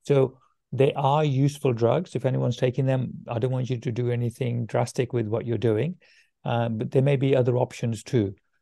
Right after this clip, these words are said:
Um, the reason why we use them, 'cause they have been around for a while, they are relatively safe. They can be a number of side effects, um, and, uh, they do reduce the fracture rate. So if you all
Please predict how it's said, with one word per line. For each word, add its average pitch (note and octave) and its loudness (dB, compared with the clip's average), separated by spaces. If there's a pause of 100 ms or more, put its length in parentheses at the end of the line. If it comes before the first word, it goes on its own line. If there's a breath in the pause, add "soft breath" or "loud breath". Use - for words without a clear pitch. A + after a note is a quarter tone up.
(280)
Um, A2 0
the A#2+ 0
reason D#3 2
why C3+ 6
we B2+ 4
use B2+ 4
them, B2 4
'cause A2 -4
they A2 -2
have C3+ 0
been C3+ 0
around A#2+ 0
for - -4
a A2+ 2
while, A2+ 2
they A#2 2
are B2 2
relatively A#2 -2
safe. A#2 -2
They A#2 0
can A#2+ -4
be A#2+ -4
a A2 -8
number A2+ -4
of G#2+ -2
side G#2+ -6
effects, A#2+ -4 (520)
um, A2+ 0 (100)
and, A2+ -2
uh, A#2 4 (440)
they A#2+ 2
do C#3+ 4
reduce B2+ 2
the - -2
fracture A#2 -2
rate. A2+ 4
So - -4
if G#2 -2
you A#2 0
all C3 0